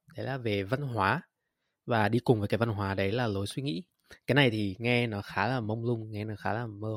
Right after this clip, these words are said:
hồ, nhưng mà có thể, ờ, ví dụ cụ thể hơn một chút. Anh đồng ý với cái lúc nãy mà các bạn nói là về kiến thức học thuật ý,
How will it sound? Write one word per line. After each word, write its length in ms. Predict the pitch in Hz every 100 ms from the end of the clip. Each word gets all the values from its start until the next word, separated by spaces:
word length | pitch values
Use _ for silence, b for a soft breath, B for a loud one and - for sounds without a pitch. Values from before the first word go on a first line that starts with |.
| 107
hồ, 220 | 98 95 107
nhưng 120 | 117
mà 140 | 107 - _ _ _ - _ _ _
có 100 | - 110
thể, 260 | - 123 -
ờ, 240 | 87 76 - _ _ _
ví 80 | 117
dụ 100 | 131
cụ 160 | - 143
thể 140 | 135
hơn 120 | 107 127
một 100 | -
chút. 180 | 185 _ _ _ -
Anh 100 | 139
đồng 100 | 131
ý 140 | 123
với 340 | 123 117 113 120
cái 120 | 113
lúc 100 | 151
nãy 120 | 156
mà 80 | 156
các 80 | 147
bạn 240 | 147 113
nói 220 | 101 101
là 160 | 127 127
về 200 | 104 98
kiến 140 | 110
thức 100 | 104
học 160 | 175 139
thuật 140 | -
ý, 100 | 104